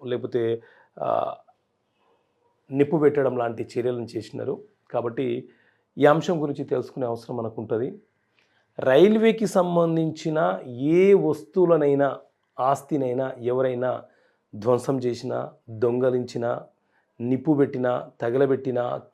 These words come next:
చోరీ చేసినా, ఇంకా ఎలాంటి చర్యలు చేసినా వారికి శిక్షించడానికి రైల్వే శాఖకు సపరేట్గా ఒక చట్టం ఉంది. అదే రైల్వే ప్రాపర్టీ యాక్ట్ నైన్టీన్ సిక్స్టీ సిక్స్ అనే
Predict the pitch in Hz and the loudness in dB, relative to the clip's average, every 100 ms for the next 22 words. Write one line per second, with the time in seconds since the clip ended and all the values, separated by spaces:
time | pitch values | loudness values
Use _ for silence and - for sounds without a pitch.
0 | 143 143 165 165 147 147 127 131 - _ | 0 4 4 2 0 0 -2 -2 -6 _
1 | _ _ _ _ _ _ 151 175 143 147 | _ _ _ _ _ _ -2 0 2 4
2 | 165 214 233 226 - 170 170 156 156 139 | 6 6 4 2 2 2 2 0 -2 -4
3 | 123 135 139 - - - 120 123 127 127 | 0 2 0 -2 -12 -10 -4 2 2 2
4 | 123 139 127 - - 131 - 180 151 156 | 0 -6 -8 -10 -12 -12 -8 -8 -4 -2
5 | 131 123 113 147 127 113 _ _ _ _ | 0 -2 -4 -6 -6 -8 _ _ _ _
6 | 117 120 156 190 202 190 175 147 143 123 | 0 6 6 6 6 4 2 0 0 -6
7 | 180 180 143 127 160 143 139 123 147 156 | -6 -6 -8 -6 -2 -2 -2 -2 -2 -4
8 | 135 - 120 - 120 113 123 135 - _ | -6 -6 -8 -6 -8 -4 -4 -6 -10 _
9 | _ _ _ _ 123 127 175 143 160 - | _ _ _ _ -2 4 6 6 2 -4
10 | 123 127 143 147 151 156 - 131 131 139 | -4 2 2 2 -2 -4 -2 -2 -2 -6
11 | 127 - 127 123 - 123 123 123 127 120 | -8 -6 -6 -6 -8 -6 -6 -6 -10 -12
12 | 127 - 123 113 151 - 135 | -18 -14 -14 -12 -12 -10 -10